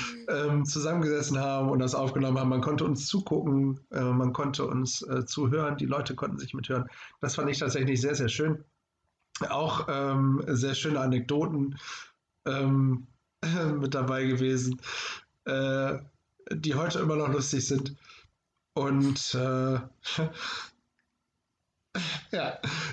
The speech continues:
Speaker 2: das, äh, das ist, äh, sehr, sehr schön. Transgender Life tatsächlich, ähm, weil ich Vincent auch noch mal ganz anders kennengelernt habe, was ich sehr, sehr schön fand. Ähm,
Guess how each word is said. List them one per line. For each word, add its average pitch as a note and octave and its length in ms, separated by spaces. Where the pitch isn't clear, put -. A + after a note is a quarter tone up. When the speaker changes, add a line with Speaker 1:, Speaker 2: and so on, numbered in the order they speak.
Speaker 2:
das, D#3+ 340
äh, C#3+ 340
das C#3+ 220
ist, C3+ 260
äh, C3 160
sehr, B2+ 160
sehr A#2+ 140
schön. A2+ 300
Transgender F3 480
Life D#3 320
tatsächlich, C3 720
ähm, B2 440
weil E3 180
ich F#3 160
Vincent F#3+ 320
auch E3 100
noch E3 140
mal D#3 140
ganz D#3 180
anders D#3+ 280
kennengelernt D#3+ 440
habe, E3 280
was C#3+ 180
ich C3+ 100
sehr, E3 160
sehr C#3+ 180
schön E3+ 260
fand. G3 360
Ähm, C#3+ 640